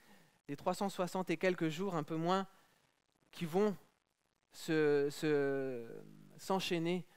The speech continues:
à partir de demain, après-demain, et cetera ? Comment allons-nous investir ce temps ?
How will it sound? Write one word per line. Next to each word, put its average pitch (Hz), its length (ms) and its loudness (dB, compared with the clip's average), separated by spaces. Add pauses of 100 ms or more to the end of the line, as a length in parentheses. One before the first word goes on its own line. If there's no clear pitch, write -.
(140)
à 147 100 -8
partir 147 300 -8
de 147 80 -6
demain, 143 340 -4
après-demain, 135 360 -8
et 123 60 -12
cetera ? 117 380 -16
Comment 226 300 2
allons-nous 175 220 2
investir 151 440 -4
ce - 120 -14
temps ? 117 200 -16